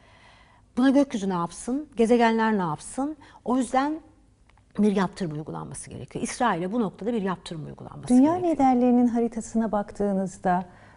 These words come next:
Speaker 2: nasıl yorumluyorsunuz?
Speaker 1: Pardon, ne dedin?
Speaker 2: Dünya liderlerinin, işte Trump, her söylediği bir <laughs> olay oluyor. Ekonomiye etkisi,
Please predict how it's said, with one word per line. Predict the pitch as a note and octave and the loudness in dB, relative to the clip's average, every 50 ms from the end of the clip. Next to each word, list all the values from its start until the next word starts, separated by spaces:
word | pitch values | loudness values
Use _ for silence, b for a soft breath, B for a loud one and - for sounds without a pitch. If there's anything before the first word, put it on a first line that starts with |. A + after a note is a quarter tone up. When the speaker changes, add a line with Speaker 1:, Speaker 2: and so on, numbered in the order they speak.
| B B | B B
Speaker 2:
nasıl | G#3 A3+ - - - | -4 -4 -2 0 0
yorumluyorsunuz? | E4 D4+ C4+ G3 F3 E3+ E3 D#3 D3 D3 - - D3 D3 D3+ F3+ | 2 2 2 2 0 0 0 -2 -2 -4 -6 -8 -8 -6 -6 -4
Speaker 1:
Pardon, | A3+ A3+ G#3+ F#3+ F3+ F3+ E3+ | -4 -4 -6 -6 -8 -10 -8
ne | F#3+ A3+ A3+ | -6 -6 -2
dedin? | A3 | 2
Speaker 2:
Dünya | - G#3 A3 G#3+ G#3+ G#3+ | 6 6 6 6 6 4
liderlerinin, | G#3 G3 F#3 F3 D#3 E3 D#3+ D#3 D#3 D3+ D3+ D3 D3 D3 D3 D3 - | 4 2 2 0 0 0 0 2 0 0 0 0 0 -2 -2 -4 -6
işte | - - - E3 D#3+ | -10 -8 -8 -8 -8
Trump, | - - F#3+ F3+ E3 D#3+ D#3+ - - - - | -6 -2 0 0 0 0 -2 -6 -12 -18 -8
her | - G3+ A#3+ A3+ A3 | -2 0 0 0 0
söylediği | A3+ - G3 F3 E3 E3 D#3+ D#3 - F#3+ G#3+ A3 - - | -2 -4 -4 -2 -2 -2 -4 -4 -2 0 0 0 0 -2
bir | G3 F#3+ F3+ - | -4 -4 -4 -4
<laughs> | - - | -2 0
olay | G3+ F3 A3+ A3 A3 G#3 | 2 4 4 6 6 4
oluyor. | F#3+ F3+ F3 E3 E3 D#3 E3+ - | 4 2 0 -2 -2 -2 -2 -4
Ekonomiye | - F#3+ - - G3 F#3 F#3 F#3 F#3 F#3 F#3 F3+ F#3 F#3 - - | -4 -6 -4 -2 -2 0 0 0 0 0 2 2 2 0 -2 -4
etkisi, | - - - - - - - F3+ F3 - - - F3+ F3+ F3+ | -4 -4 -4 -4 -4 -6 -6 -6 -6 -4 -2 0 0 2 0